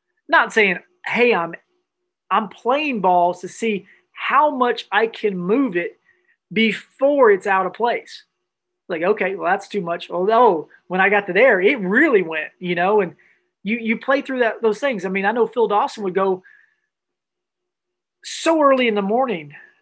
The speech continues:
to, to the, to the stadiums and walk around. He'd know the weather reports. And even I, I'd see some of his, his stuff for his high school. He's letting g-, guys know the weather reports because that's how you know you're a student of the game. You're a student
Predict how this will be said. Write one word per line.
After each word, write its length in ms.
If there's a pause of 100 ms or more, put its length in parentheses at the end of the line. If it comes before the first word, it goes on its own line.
(140)
to, 260
to 160
the, 140
to 140
the 40
stadiums 400
and 140
walk 180
around. 220
He'd 180
know 200
the 100
weather 240
reports. 360
And 100
even 200
I, 480
I'd 120
see 100
some 260
of 80
his, 300 (360)
his 140
stuff 240
for 120
his 100
high 160
school. 240
He's 180
letting 280
g-, 180
guys 240
know 140
the 100
weather 220
reports 340
because 380 (420)
that's 320
how 140
you 200
know 160
you're 200
a 40
student 560 (220)
of 160
the 60
game. 340 (460)
You're 160
a 20
student 400